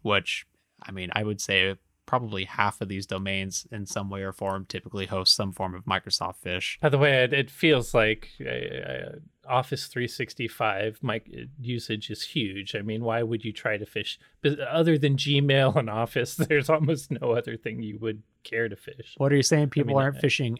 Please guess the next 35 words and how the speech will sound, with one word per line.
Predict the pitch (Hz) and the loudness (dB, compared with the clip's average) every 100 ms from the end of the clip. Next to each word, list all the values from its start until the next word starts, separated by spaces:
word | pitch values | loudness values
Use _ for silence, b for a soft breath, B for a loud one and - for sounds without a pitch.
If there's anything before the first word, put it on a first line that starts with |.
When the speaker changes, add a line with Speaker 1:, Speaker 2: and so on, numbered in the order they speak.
| - | -6
Speaker 1:
Apple | - 147 | -2 2
Mail | 139 139 151 131 - | 4 4 4 0 -4
or | 107 | -4
whatever | 101 104 117 123 | -2 -2 0 0
the | 123 | 0
heck | 131 - | -2 -2
theirs | 139 131 135 | 0 0 2
is? | 139 160 - | 4 2 4
Speaker 2:
<laughs> | 175 143 190 - 196 - - - - _ | 4 4 2 0 0 -4 -6 -20 -20 _
Th-, | 160 127 | 4 6
does | 151 143 123 | 6 6 4
Sendmail, | 160 156 160 160 165 165 | 2 4 6 6 8 6
the | 135 | 4
Linux | 123 127 139 - | 0 0 -2 0
server, | 139 135 131 | 0 2 4
actually | 110 - 139 120 | 4 2 0 2
have | 120 117 | 4 4
a | 123 | 4
web-based | 113 113 117 117 117 - - - - | 6 6 6 4 2 0 -14 -20 -12
client? | 139 120 123 127 | -8 -6 -4 -4
What's | 113 120 - | 0 -2 -2
it | 135 | -6
called? | - 117 113 139 | -6 -4 -4 0
<laughs> | 147 185 | 0 2
Speaker 1:
I | 175 - 160 | -2 -4 -8
have | 139 110 | -8 -6
no | 101 98 | -2 0
idea. | 95 143 | 4 4
Speaker 2:
I | |
haven't | 151 151 | 4 0
seen | - 151 | 2 4
anyone | 151 160 156 190 156 143 160 | 6 6 6 6 4 2 2
<laughs> | - | 2
once | 143 139 | 2 0
set, | - 123 - | 2 2 2